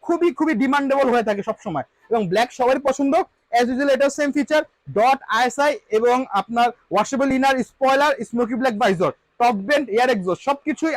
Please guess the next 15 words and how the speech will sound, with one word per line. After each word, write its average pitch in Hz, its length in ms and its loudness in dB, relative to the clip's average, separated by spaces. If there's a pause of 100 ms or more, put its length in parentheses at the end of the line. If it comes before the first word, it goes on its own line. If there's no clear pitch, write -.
আছে। 277 160 -4 (180)
এবং 247 120 -2 (160)
সবচেয়ে 262 340 -6
বড় 269 100 0
অ্যাডভান্টেজ 269 520 -2
এই 220 120 -6
গরম 247 200 0
ভিতরে 262 200 0 (340)
এটা 196 160 -4
একেবারে 254 280 0
আপনার 320 180 -2 (300)
লাইট 226 220 0
ওয়েট 285 160 0
একটা 240 160 -4
হেলমেট। 175 240 -2